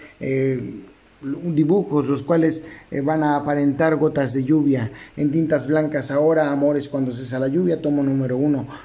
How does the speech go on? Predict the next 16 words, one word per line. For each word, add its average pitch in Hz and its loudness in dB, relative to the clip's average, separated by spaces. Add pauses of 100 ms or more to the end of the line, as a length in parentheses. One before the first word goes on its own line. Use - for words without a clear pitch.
No 185 2
vamos 214 0
a 143 -2
redundar 139 2
en 143 2
el 135 2
lomo 170 2
porque 156 -2
prácticamente 160 -2
respeta 143 -2
los 143 -2
mismos 165 0
elementos 139 -2
de 139 -2
la 135 0
sobrecubierta 175 0